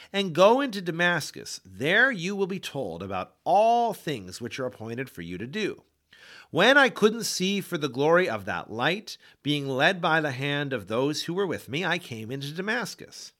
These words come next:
One Ananias, a devout man according to the law, well reported of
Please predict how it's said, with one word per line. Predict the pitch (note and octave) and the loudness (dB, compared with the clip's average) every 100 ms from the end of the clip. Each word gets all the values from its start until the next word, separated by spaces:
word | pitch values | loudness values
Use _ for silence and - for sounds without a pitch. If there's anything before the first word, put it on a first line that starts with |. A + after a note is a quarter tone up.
| _ _ - | _ _ -2
One | F#3+ B3 | 2 2
Ananias, | F3 F3 E3+ C3+ G2 - - - - - - | 2 0 2 0 -2 -8 -16 -18 -18 -16 -2
a | |
devout | D#3+ D3+ C#4 A#3 | 2 6 6 6
man | D#3 D3+ C#3+ | 0 0 0
according | C#3+ D#3+ E3 E3+ | -2 2 2 2
to | D3 | -6
the | B2+ B2+ | -8 -8
law, | C#2+ B1 G1+ A2 - - - | -8 -10 -10 -14 -20 -18 -2
well | D3 G#3+ B3 B3 | 6 8 8 4
reported | A3 - D#3+ D#3 D3+ | 0 0 0 2 4
of | C#3+ B2 | 2 0